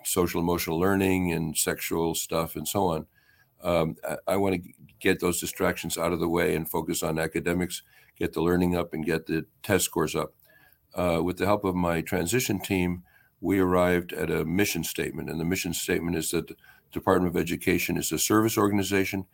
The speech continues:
dedicated to raising academic outcomes and to empower parents.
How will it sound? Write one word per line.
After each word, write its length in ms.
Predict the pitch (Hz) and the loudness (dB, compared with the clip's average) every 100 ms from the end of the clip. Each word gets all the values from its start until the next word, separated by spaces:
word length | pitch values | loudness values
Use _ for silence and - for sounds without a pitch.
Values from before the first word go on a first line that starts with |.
| - - - _ | -20 -20 -20 _
dedicated 600 | - 92 92 - 92 90 85 | 2 4 4 4 4 4 0
to 100 | 87 | 2
raising 440 | 87 87 87 78 | 4 4 0 -2
academic 680 | 82 85 85 85 82 82 - - | -2 -2 0 0 2 0 -2 0
outcomes 680 | 90 92 - 104 95 92 - _ - - _ _ - | 2 2 2 2 2 -2 -8 _ -20 -20 _ _ 0
and 180 | 90 82 | 0 2
to 80 | 87 | -2
empower 400 | 80 82 80 76 | 0 2 2 0
parents. 600 | 85 67 - - - | -4 -6 -6 -10 -10